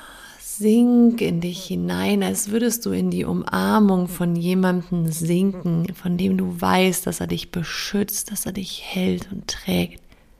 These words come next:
immer da ist. Und dieses Gefühl der Erdung, wenn du das ein paar Mal mit mir gemeinsam geübt hast, wirst du merken, dass du das verknüpfen kannst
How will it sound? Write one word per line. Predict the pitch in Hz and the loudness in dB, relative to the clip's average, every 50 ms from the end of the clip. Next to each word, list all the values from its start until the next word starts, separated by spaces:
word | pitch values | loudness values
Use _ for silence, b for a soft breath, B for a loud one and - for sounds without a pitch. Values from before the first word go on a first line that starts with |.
| b b b b b b _ _ _ _ _ _ _ _ _ _ _ _ _ | b b b b b b _ _ _ _ _ _ _ _ _ _ _ _ _
immer | - 208 214 202 180 170 | 4 4 6 6 4 2
da | - - 160 160 165 - - | 0 -4 -4 -6 -6 -8 -10
ist. | 170 - - - - - - - - _ _ _ _ _ _ _ _ _ _ _ _ _ _ _ _ _ _ _ _ _ _ _ _ _ _ _ _ _ _ _ _ _ _ _ _ _ _ _ _ _ _ _ _ _ _ _ _ _ _ - - - - - - - - - - - _ - - - - - - _ - - - - - - - - _ _ _ - - - _ _ _ _ _ _ _ _ _ - | -12 -12 -14 -14 -16 -20 -20 -20 -20 _ _ _ _ _ _ _ _ _ _ _ _ _ _ _ _ _ _ _ _ _ _ _ _ _ _ _ _ _ _ _ _ _ _ _ _ _ _ _ _ _ _ _ _ _ _ _ _ _ _ -20 -20 -20 -20 -20 -20 -20 -20 -20 -20 -20 _ -20 -20 -20 -20 -20 -20 _ -20 -20 -20 -20 -20 -20 -20 -20 _ _ _ -20 -20 -20 _ _ _ _ _ _ _ _ _ 2
Und | 208 214 208 214 | 4 4 4 4
dieses | 247 254 277 277 302 285 - - | 4 4 4 4 2 0 0 -2
Gefühl | 233 226 - - - - 226 226 226 | -2 -4 -2 -4 0 4 4 6 6
der | 214 196 202 - - | 6 4 2 0 -2
Erdung, | 196 190 190 202 - 202 214 220 233 233 233 233 - _ _ _ _ _ _ _ _ _ _ _ _ _ | -2 -2 -2 -2 -4 -4 -4 -4 -6 -8 -10 -12 -20 _ _ _ _ _ _ _ _ _ _ _ _ _
wenn | - 196 | 0 2
du | 196 196 | 2 4
das | 190 190 190 - | 2 0 0 -2
ein | 190 185 | -2 -2
paar | - - 202 220 | 0 0 4 6
Mal | 233 240 226 | 6 8 8
mit | 214 214 214 | 6 6 6
mir | 202 196 202 185 | 6 4 6 6
gemeinsam | 185 180 180 180 180 202 214 202 202 196 190 175 | 4 4 4 6 6 6 6 4 4 2 2 2
geübt | 175 - - 208 208 - - - | 2 0 0 -2 -2 -4 -6 -6
hast, | - 180 180 - - - | -6 -4 -4 -6 -6 -4
wirst | - 185 180 - - | -4 -4 -4 -4 -2
du | 180 | -2
merken, | 180 185 185 185 202 220 220 - 185 175 202 233 240 233 b b b b b b b b b b b b b b b b b - | 0 2 4 4 2 0 0 -2 -2 -2 -2 -4 -6 -8 b b b b b b b b b b b b b b b b b 0
dass | 214 208 - | 2 2 2
du | - 233 | 0 0
das | 214 226 220 | 0 2 2
verknüpfen | - - 233 233 - - - 294 311 - - - 262 220 | 2 0 -2 -2 -2 0 0 0 0 0 2 2 2 2
kannst | - - 175 180 180 196 202 - - - - | 4 2 0 2 2 2 0 -2 -4 -6 -12